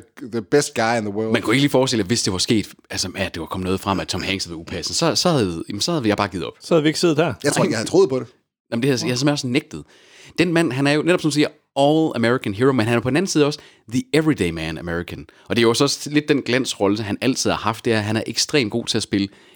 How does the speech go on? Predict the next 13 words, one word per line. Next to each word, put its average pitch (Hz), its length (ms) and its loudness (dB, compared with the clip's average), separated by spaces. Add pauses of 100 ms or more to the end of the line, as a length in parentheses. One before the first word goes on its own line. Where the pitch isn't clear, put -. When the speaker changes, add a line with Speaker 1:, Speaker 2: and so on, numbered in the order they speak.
(140)
Speaker 2:
et 110 160 2
normalt 104 400 2
menneske, 95 440 0
Speaker 1:
Mm. 95 80 -8 (200)
Speaker 2:
der 143 60 -2
blev 131 140 2
udsat 127 300 2
for 123 100 -2
nogle 113 200 0
ekstraordinære 95 640 -2
omstændigheder. - 580 -6
Speaker 1:
Så - 140 0
jeg, 165 200 4